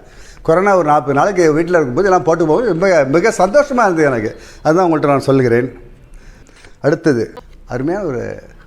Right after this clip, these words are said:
உபன்யாச பாட்டு, மனதை க-, கவர்ந்து இழுக்கின்ற பாட்டு,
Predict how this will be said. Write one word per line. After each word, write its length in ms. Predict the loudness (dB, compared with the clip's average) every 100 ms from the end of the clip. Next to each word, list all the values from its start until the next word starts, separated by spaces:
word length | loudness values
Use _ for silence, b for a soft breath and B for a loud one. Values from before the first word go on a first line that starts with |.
| -18
உபன்யாச 480 | -8 -4 -2 -2 -6
பாட்டு, 380 | -8 -8 -10 -16 -18 b b b b b -20
மனதை 440 | -6 -2 0 0 0
க-, 120 | -2
கவர்ந்து 600 | -2 0 0 0 -2 -4
இழுக்கின்ற 500 | -4 -2 0 -2 -2
பாட்டு, 440 | -4 -6 -8 -10